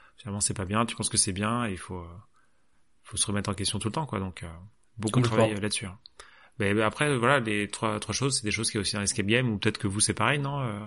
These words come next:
Speaker 1: avec The Apple, il a fallu, euh,
Speaker 2: Ouais, ouais.
Speaker 1: se motiver.
Speaker 2: Bah, euh, le game design, clairement, hein, je pense qu'on a,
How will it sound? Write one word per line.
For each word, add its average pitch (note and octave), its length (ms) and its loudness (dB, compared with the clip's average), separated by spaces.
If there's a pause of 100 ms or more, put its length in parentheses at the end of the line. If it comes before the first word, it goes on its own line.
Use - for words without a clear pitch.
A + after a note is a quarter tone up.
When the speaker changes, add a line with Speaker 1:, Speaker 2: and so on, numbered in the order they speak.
Speaker 1:
avec G2+ 160 -4
The G2 80 -2
Apple, A2+ 440 0
il F#2+ 100 -8
a F#2 40 -6
fallu, G2 340 -8
euh, F#2+ 40 -10 (680)
Speaker 2:
Ouais, C3+ 240 12
ouais. B2 200 4
Speaker 1:
se - 160 -10
motiver. B2 180 8
Speaker 2:
Bah, B2 120 12
euh, A#2 800 6
le A#2+ 240 0
game A#2+ 200 8
design, D3 280 6
clairement, C#3 680 8
hein, B2+ 80 -6
je - 100 -2
pense D#3+ 200 6
qu'on C3 160 6
a, G#2+ 380 2